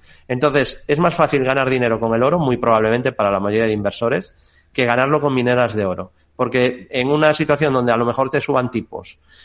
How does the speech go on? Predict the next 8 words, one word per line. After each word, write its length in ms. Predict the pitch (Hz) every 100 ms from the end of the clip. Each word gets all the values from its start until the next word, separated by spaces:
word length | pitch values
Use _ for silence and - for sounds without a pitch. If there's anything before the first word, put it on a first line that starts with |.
| - -
donde 840 | 123 127 127 127 127 123 123 123
los 160 | 120 123
costes 320 | 147 143 139
de 80 | 143
financiación 560 | 143 131 127 123 143
se 120 | 131 135
le 100 | 120
disparen, 580 | 110 - 110 95 90